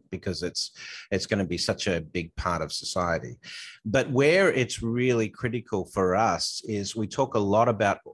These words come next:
automation of government to improve resource allocation. So there's a lot of wastage and a lot of, um, you know, um, bureaucracy that adds to the cost of running government, which is, is inefficient.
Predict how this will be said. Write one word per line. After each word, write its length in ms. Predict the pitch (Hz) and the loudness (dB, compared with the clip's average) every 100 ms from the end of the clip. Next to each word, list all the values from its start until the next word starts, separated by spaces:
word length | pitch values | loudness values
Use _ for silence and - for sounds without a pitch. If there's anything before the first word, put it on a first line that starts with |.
| - | 0
automation 640 | 117 113 101 104 107 117 95 | 2 4 2 -2 -2 -4 -4
of 180 | 85 | -6
government 520 | - 101 107 85 69 - | -2 -2 -2 -6 -8 -10
to 140 | - 107 | -4 -2
improve 540 | 98 - 113 110 95 | -2 0 2 2 2
resource 480 | 92 95 92 87 - | 0 -2 -2 -4 -2
allocation. 600 | 85 73 - 71 - - - _ - - - | -4 -6 -8 -10 -10 -14 -18 _ -20 -20 -14
So 220 | - 117 | 0 2
there's 320 | 110 120 110 131 | 4 4 4 2
a 60 | |
lot 260 | 120 143 220 | 2 4 4
of 160 | 120 | 2
wastage 840 | 87 80 85 - - 85 64 - - | -2 -2 -2 -2 -6 -6 -10 -10 -6
and 100 | 87 | -4
a 60 | |
lot 420 | 90 104 104 117 120 | 0 2 4 6 6
of, 280 | 104 90 - - | 4 2 -6 -6
um, 320 | 95 92 90 - | -2 -2 -4 -6
you 80 | |
know, 200 | 85 80 78 - | -6 -6 -8 -8
um, 360 | 82 80 78 - | -6 -4 -8 -4
bureaucracy 1120 | 107 92 95 107 - 107 - - 82 80 - - - - | -2 0 2 0 2 0 0 -2 -2 -2 -6 -14 -6 0
that 180 | 127 117 | 0 2
adds 340 | 123 151 - | 2 2 0
to 140 | - | 0
the 120 | 113 95 | 0 -2
cost 460 | - 101 98 - | 0 0 0 -2
of 160 | 92 87 | -2 0
running 320 | 92 87 82 | -2 -2 -2
government, 500 | 101 123 98 82 - | -2 0 0 -4 -4
which 220 | 101 - | -6 -4
is, 280 | 98 87 - | -4 -4 -4
is 200 | 101 90 | -4 -2
inefficient. 580 | 95 85 - 98 - 76 | -2 -2 -2 -2 -2 -6